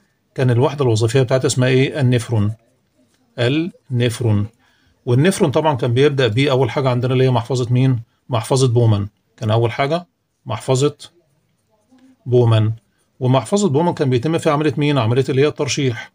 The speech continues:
تمام؟ والحاجة التانية من ضمن اللي هي مكونات اللي هي النفرون اللي هي الأنبوبة، القناة الملتفة القريبة والقناة الملتفة البعيدة، ومين؟ ثانية إيه؟ ثانية هينل.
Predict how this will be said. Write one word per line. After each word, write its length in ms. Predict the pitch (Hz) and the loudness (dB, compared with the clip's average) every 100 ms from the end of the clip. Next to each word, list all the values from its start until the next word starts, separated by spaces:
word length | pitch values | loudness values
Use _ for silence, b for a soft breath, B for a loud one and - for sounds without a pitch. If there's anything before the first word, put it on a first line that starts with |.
| _ _ _ _ _ _ _ _ | _ _ _ _ _ _ _ _
تمام؟ 420 | 104 123 180 190 - _ _ | 0 2 2 -2 -6 _ _
والحاجة 360 | 113 113 180 185 | -4 -2 0 -2
التانية 360 | - 156 151 151 | -2 -4 -2 -2
من 220 | 120 107 | -2 0
ضمن 180 | 147 147 | 0 2
اللي 140 | 120 | 2
هي 80 | 135 | 0
مكونات 440 | 131 127 120 139 | -2 -2 -4 -2
اللي 100 | 120 | 2
هي 100 | 135 | 2
النفرون 480 | 123 139 - 170 180 b b b b | 2 -2 -2 -2 -2 b b b b
اللي 200 | 131 113 | 0 2
هي 120 | 131 135 | 4 2
الأنبوبة، 420 | 131 117 131 127 | 0 0 0 0
القناة 520 | 113 - 110 135 123 | -2 -4 -8 -2 0
الملتفة 440 | 123 107 127 - | 0 -2 -4 -4
القريبة 420 | 110 123 113 151 151 | -4 0 0 2 0
والقناة 540 | 113 120 117 123 127 | 0 -2 -2 -2 0
الملتفة 420 | 110 110 131 - | -2 -2 -6 -4
البعيدة، 440 | 120 113 127 165 139 | -2 0 0 -2 0
ومين؟ 600 | 127 139 123 120 127 135 | 0 0 -2 -2 -2 -2
ثانية 320 | 113 135 120 127 | -2 0 -2 -2
إيه؟ 260 | 131 131 | -2 -2
ثانية 440 | 123 139 135 131 - | -2 0 2 2 0
هينل. 340 | 135 120 107 | -2 0 -2